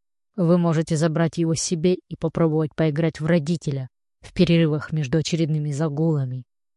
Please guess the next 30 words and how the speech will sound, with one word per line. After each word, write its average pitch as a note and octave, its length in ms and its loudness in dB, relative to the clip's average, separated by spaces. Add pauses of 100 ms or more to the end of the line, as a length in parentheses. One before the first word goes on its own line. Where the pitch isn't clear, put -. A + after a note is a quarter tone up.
(140)
или E3+ 180 4
отдать D3 380 0
его C#3+ 140 -4
в - 120 -12
приют. C3+ 540 -6 (420)
Мне E3 280 4
абсолютно D#3+ 560 2
плевать, C#3+ 400 -2
мистер - 340 -4
Кинг. - 440 -8 (520)
Я E3 240 2
отказываюсь C#3 640 -4
от - 160 -10
него". B2+ 300 -4 (1900)
Злость D#3+ 520 0
прокатывается D3+ 720 -4
по D3 120 -6
моему D3+ 320 -2
телу, C3 440 -6 (500)
и F#3+ 80 0
я F3 220 2
крепко D#3 440 -4
сжимаю C#3 420 -2
телефон C#3+ 480 -6
в B2+ 60 -8
ладони. C3+ 500 -6 (1700)
"Он F3 200 2
не E3 120 4
чёртов F#3 500 4
щенок!" — E3+ 580 0